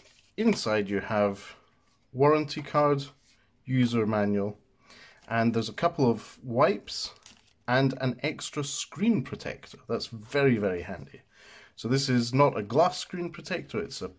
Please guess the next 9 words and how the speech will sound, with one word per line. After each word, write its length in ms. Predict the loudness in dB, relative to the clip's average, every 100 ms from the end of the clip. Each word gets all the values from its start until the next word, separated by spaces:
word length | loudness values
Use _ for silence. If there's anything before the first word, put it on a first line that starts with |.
| _
plastic 500 | -2 0 -2 -6 -4
one, 180 | -4 0
but 280 | -2 -2 -8 -20 -20 _ -4
that's 400 | -4 -2 -8 -10 -4
probably 400 | 0 0 2 0
a 140 | 0 -2
good 200 | 0 0
thing. 380 | -4 -8 -8 -12 -16 -20 _ _ -20 -20 _ _ -4
And 420 | 0 4 2 0